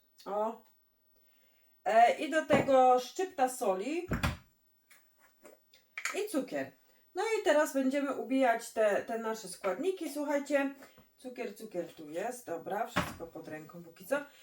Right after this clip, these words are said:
W przepisie jest sto dwadzieścia gramów cukru i teraz to ilość cukru zależy od tego, jaką używacie czekoladę. Z racji tego, że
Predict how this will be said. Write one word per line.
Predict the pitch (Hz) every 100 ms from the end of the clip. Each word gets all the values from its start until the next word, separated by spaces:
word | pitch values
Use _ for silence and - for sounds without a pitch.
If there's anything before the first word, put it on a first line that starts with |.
| - _
W |
przepisie | - 277 359 370
jest | 349 269
sto | 302
dwadzieścia | 247 262 240 - 247
gramów | 226 226 -
cukru | 220 - 160
i | - -
teraz | 311 262 - - - - -
to | 277 294 294 -
ilość | 277 285 -
cukru | 302 285 277
zależy | 262 254
od | 262
tego, | 254 247
jaką | 247 233
używacie | 240 214 202 202 196
czekoladę. | 190 208 190 160 165 165
Z | 170
racji | 208 233 233
tego, | 240 233
że | 226 233 214